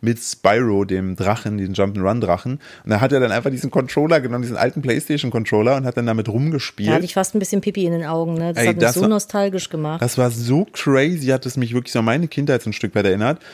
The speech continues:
Speaker 1: Und da meine ich zu ihm auch so, ich so, „Ey, Spyro gibt's übrigens mittlerweile auch für, für die Nintendo Switch, die wir ja zu Hause haben. Wenn du Lust hast, können wir das Spiel uns einfach holen.“ Und, äh, er so, „Ja, auf jeden Fall.“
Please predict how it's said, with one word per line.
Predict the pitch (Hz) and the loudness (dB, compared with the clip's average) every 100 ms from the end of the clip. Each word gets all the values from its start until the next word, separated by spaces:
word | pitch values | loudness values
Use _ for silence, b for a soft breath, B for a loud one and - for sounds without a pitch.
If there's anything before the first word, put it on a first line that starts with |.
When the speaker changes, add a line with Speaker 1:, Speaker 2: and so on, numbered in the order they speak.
| B - | B 0
Speaker 1:
Und | |
da | 113 | 2
meine | 123 135 | 2 0
ich | 131 | -2
zu | 120 | -2
ihm | 127 | -2
auch | 123 | -2
so, | 113 | -4
ich | 104 | -2
so, | 90 | 2
„Ey, | 113 120 b b - | 2 0 b b -20
Spyro | - 113 123 131 | 0 2 4 2
gibt's | 120 - | -2 -4
übrigens | 117 110 | -4 -4
mittlerweile | 117 113 107 117 135 98 | 0 2 4 4 2 2
auch | 113 | 0
für, | - 107 104 104 | 0 0 0 0
für | 110 | -2
die | 110 | -2
Nintendo | 104 113 104 | -2 -2 -4
Switch, | - 127 - | -2 -4 -4
die | 98 | 0
wir | 107 | 2
ja | 113 | 2
zu | - 95 | 2 2
Hause | 95 95 | 2 2
haben. | 90 95 107 | 2 2 2
Wenn | 101 | 0
du | 95 | 0
Lust | 95 110 - | 0 0 0
hast, | 143 - | 0 -2
können | 131 127 | -2 2
wir | 123 120 | 2 2
das | 113 110 | 0 -4
Spiel | - 123 113 | -6 -2 0
uns | 110 | 2
einfach | 95 107 107 | 0 2 2
holen.“ | 123 123 156 B B B - | 4 4 0 B B B -4
Und, | 113 117 117 113 | 0 2 0 -2
äh, | - 110 107 107 | -4 0 0 0
er | 104 | -2
so, | 101 | -2
„Ja, | 120 135 | 0 0
auf | 123 - | -2 -4
jeden | 113 | -6
Fall.“ | 110 127 147 | 0 2 2